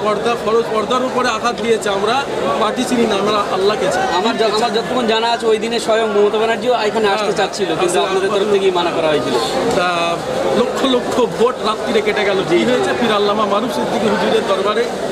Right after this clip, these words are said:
Speaker 2: আক্রমণ।
Speaker 1: বেয়াদবি করেছে, তার জন্য হুজুর আল্লাহর কাছে বিচার দিয়েছে। মানে এক রাত্রিরে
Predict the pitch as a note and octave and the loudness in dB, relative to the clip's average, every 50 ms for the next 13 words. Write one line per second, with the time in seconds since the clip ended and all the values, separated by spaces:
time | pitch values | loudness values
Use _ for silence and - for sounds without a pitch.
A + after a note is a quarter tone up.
0 | - - F3+ F3 F#3+ G3+ G3 G3 F#3+ G#3+ G#3+ C4 C4 B3+ B3 A3+ A3 - - B3 | -2 -2 -2 0 0 0 0 0 0 0 0 0 0 2 2 2 0 0 0 0
1 | B3+ D4 - - - B3 - G#3 G#3+ G3+ G#3+ - A#3+ A#3+ A#3+ A#3+ A3+ G3 G#3 - | -2 -2 -2 -2 -2 -2 0 0 0 -2 -2 0 0 0 0 0 0 0 0 0
2 | A#3+ A3 G3+ G3+ G3+ G#3 A#3 B3 A#3 B3 A#3 A3+ G3+ - - - G3 F#3+ - - | 0 0 0 0 0 0 0 -2 -2 -2 -2 -2 -2 -2 -2 0 -2 -2 -2 -4
3 | D#3+ D3+ - - - - - - - - F#3 F3+ F3 F3 G3 A#3 B3+ A#3 - A3+ | -4 -4 -2 -2 -2 -2 -2 -2 0 0 2 2 2 0 0 -2 -2 -2 -2 0
4 | A3+ A#3 A3+ - - - - A#3+ A#3+ | 0 0 0 -2 -2 0 2 2 2